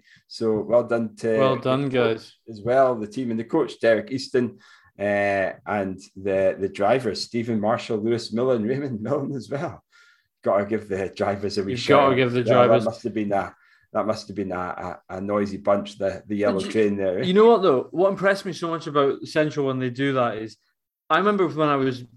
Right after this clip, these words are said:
Speaker 2: when I was men's captain at Metro, and I, I had, that was a dream of mine to get a Metro team to go down for something like that. Even if,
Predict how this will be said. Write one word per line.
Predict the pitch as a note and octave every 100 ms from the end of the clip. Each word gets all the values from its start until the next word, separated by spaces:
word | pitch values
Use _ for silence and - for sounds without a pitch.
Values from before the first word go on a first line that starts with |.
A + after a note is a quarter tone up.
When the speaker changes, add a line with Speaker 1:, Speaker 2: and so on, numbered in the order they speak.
| -
Speaker 2:
when | - C3
I |
was | B2 A#2+
men's | B2 C3+ C3+
captain | - C#3 B2+
at | B2
Metro, | C3 B2+ -
and | C3 C#3+ D#3
I, | C#3
I |
had, | C#3+ B2+
that | C#3
was | D3 D3
a | A#2+
dream | B2 C#3
of | C#3
mine | A#2+ A2
to | A#2
get | A#2+ B2 -
a | A#2+ A#2+
Metro | C3 C3 B2
team | C3+
to | B2
go | B2+
down | B2 A#2+
for |
something | A#2 C3
like | A#2
that. | A#2 A2
Even | D3 D3+
if, | D3+